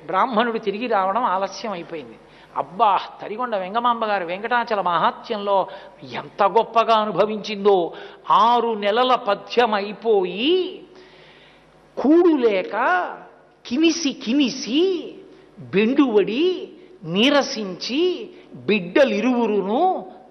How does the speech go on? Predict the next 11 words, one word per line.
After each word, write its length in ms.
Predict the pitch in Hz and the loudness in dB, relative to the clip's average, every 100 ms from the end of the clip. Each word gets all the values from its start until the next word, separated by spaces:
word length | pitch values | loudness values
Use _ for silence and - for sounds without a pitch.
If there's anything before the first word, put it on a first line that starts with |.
| - | 4
తాను 760 | 202 202 190 190 302 370 254 - - - | 4 4 2 -2 0 -2 -4 -14 -20 -6
ప్రాణములు 580 | 170 202 294 302 269 240 | 2 2 4 0 -2 -4
విడిచి 420 | 190 202 214 320 - | -4 -6 -6 -8 -6
ధరణి 260 | 180 262 214 | -4 -4 -6
పడిరి 540 | 202 170 156 170 156 131 117 - | -8 -8 -8 -12 -14 -20 -20 -20
అందావిడ. 280 | - - - _ _ _ _ _ - - - - - - - - | -20 -20 -20 _ _ _ _ _ -20 -20 -20 -20 -20 -20 -10 -2
ఆ 180 | 151 127 | -2 0
వాళ్ళ 260 | 135 165 170 | 2 4 2
బాధని 800 | - - 127 139 208 262 285 285 | -2 -10 -2 2 2 2 0 2
వర్ణించింది 600 | 247 226 240 - 220 175 | 0 -2 -8 -8 -10 -12
ఆవిడ. 200 | 127 | -14